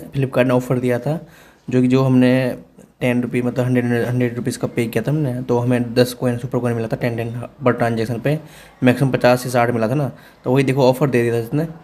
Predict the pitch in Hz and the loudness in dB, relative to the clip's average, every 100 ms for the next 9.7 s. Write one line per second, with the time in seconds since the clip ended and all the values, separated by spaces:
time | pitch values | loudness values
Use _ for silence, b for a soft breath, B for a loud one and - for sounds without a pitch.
0 | B B B B B - 123 131 135 139 | B B B B B -4 2 4 4 2
1 | 147 131 131 143 123 135 123 - 156 151 | 2 2 2 2 2 0 -2 -4 -4 -2
2 | 127 - 123 120 - 127 123 120 131 127 | -4 -4 -8 -8 -8 -2 0 0 0 2
3 | 135 143 123 123 147 151 127 131 131 123 | 0 2 4 4 2 0 -4 -4 -6 -4
4 | 117 120 143 139 127 123 120 - 120 117 | -2 -2 -2 -2 -2 -2 -2 -2 -4 -4
5 | 110 110 110 - 117 B B B B _ | 0 0 0 -6 -12 B B B B _
6 | 123 139 147 139 135 131 131 127 123 - | 0 2 2 2 2 2 0 0 0 0
7 | 135 135 135 123 123 113 127 123 117 117 | -4 -2 0 0 0 0 -4 -4 -4 -2
8 | 127 123 120 - - - 120 123 120 - | -2 -2 -6 -14 -14 -6 -4 -4 -4 -4
9 | 123 120 123 127 113 143 | -4 -2 -4 -4 -2 -4